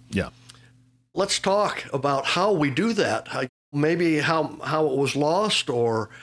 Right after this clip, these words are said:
Speaker 2: how we set that up. Seth, we got kind of an outline here, so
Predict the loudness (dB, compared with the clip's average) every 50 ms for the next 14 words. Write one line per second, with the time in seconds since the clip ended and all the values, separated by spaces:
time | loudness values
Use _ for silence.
0 | -20 -20 -20 -12 -2 0 2 2 2 2 2 2 2 2 2 2 0 2 0 2
1 | 2 2 2 2 0 0 -2 -2 -2 0 2 2 0 0 -2 -4 -2 0 0 0
2 | 0 0 0 0 0 2 2 0 0 0 0 0 0 0 0 0 -2 0 0 0
3 | 0 0 0 2 2 2 0 2 0 0 2 2 0 0 -2 -4